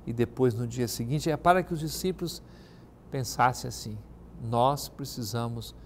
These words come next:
produzir frutos de verdade." E aí ele estimula a oração, ele estimula a fé professada com muita clareza.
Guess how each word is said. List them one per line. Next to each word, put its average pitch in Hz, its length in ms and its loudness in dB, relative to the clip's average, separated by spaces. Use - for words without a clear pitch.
produzir 117 540 2
frutos - 840 -6
de 104 260 -2
verdade." 110 800 -2
E 123 80 2
aí 127 180 8
ele 123 140 4
estimula 120 640 2
a 123 120 2
oração, 120 680 0
ele 113 160 -2
estimula 117 600 -2
a 113 200 4
fé 123 340 4
professada 117 800 0
com - 160 -12
muita 120 260 -4
clareza. 120 800 -2